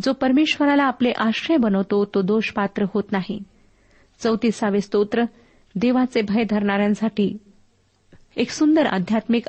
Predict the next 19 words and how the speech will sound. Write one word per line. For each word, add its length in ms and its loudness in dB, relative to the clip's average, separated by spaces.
आशीर्वाद 480 -2
आहे. 300 -4
आम्ही 200 2
परमेश्वराद्वारे 920 0
ह्या 120 0
सुटकेची 640 -2
आशा 280 -2
बाळगू 300 0
शकतो. 460 -4
त्याचे 480 -2
आम्ही 260 0
नेहमी 400 4
गुणगान 380 0
करायला 300 0
हवे, 240 -4
त्याचे 280 0
स्तवन 380 0
करायला 320 4
हवे, 240 -2